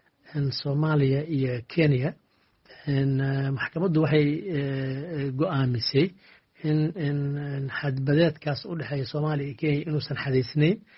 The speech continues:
oo ay diiday, een, doodii Kenya. Waxay kaloo qaadatay qaabka ay Soomaaliya soo jeedisay, eh, in loo xadeeyo,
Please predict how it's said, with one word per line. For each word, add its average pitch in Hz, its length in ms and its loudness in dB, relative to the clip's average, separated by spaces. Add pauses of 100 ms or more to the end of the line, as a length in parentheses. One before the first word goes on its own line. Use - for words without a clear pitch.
(260)
oo 190 80 -8
ay 170 160 2
diiday, 143 520 4 (120)
een, 131 480 -8
doodii 135 400 0
Kenya. 175 420 0 (420)
Waxay 165 260 -2
kaloo 185 340 4
qaadatay 139 520 -2
qaabka 160 380 -2
ay 151 120 -8
Soomaaliya 151 460 -2
soo 143 200 0
jeedisay, 127 560 -2 (460)
eh, 139 480 -2
in 156 140 0 (100)
loo 147 180 6
xadeeyo, 117 540 0